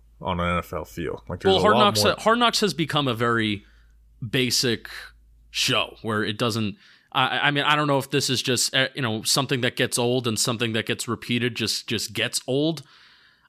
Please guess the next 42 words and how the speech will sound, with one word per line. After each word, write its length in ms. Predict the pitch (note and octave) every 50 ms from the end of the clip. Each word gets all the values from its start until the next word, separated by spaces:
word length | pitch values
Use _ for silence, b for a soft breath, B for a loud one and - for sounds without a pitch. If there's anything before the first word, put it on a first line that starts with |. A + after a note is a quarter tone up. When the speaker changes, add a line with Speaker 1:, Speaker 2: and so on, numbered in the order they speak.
| b -
Speaker 2:
I 120 | D3+ C#3+
feel 260 | C#3 - G#3 A3 G#3
like 180 | F#3 E3 C#3 -
Hard 240 | - D#3 D3+ D3 C#3+
Knocks 320 | C3+ C3 A#2+ - - -
used 260 | A2 B2 B2+ - -
to 80 | - B2+
be 140 | A2+ A#2+ G#2+
better. 320 | G#2+ A2+ A#2+ A#2+ A#2+ A2+
I 80 | A2 G#2
feel 160 | - C3+ B2
like 140 | A#2+ A2 A2
it 40 | G#2+
used 240 | A2+ B2 - - -
to 60 | C3+
do 340 | A2 G#2 F#2+ - B2 B2 A#2+
a 60 | A2+
better 300 | G2 A#2+ A2+ A#2 A#2 A2
job 340 | G#2+ A#2 A2+ A2+ A#2 A2 A2+
at 60 | G2+
highlighting 560 | - - A#2+ A#2 A#2 A2+ A2+ A2 A2 A2 A2
even 240 | A#2 B2+ B2+ C3 A#2+
some 180 | - - C3+ B2
of 60 | A2+
the 80 | A2+
players 420 | G2+ - - A#2+ A2+ A#2 A#2 G#2+ A#2+
on 100 | A#2+ A2+
the 80 | A2
roster 440 | G2+ G#2 G#2 A2 A#2 - - C3+ A2+
that 160 | G2 G#2 -
nobody 320 | G#2+ G#2+ A#2 G#2+ A2+ A2+ G#2+
had 80 | G#2
a 40 | G2
clue 280 | - - - C#3 B2+ B2
about. 340 | A2+ B2 A#2 A#2 A2 - B B B B B B B B
This 200 | D#3+ F#3 - -
entire 380 | G3 D#3+ E3+ E3+ D#3 C#3+ C3+
summer 340 | - - - C#3 B2+ A#2+ G#2+
has 180 | A2 A2+ G#2 -
just 320 | - - A#2+ G#2 - -
been 220 | - A2+ A2 G#2+ G#2
a 220 | G2 G2 F#2+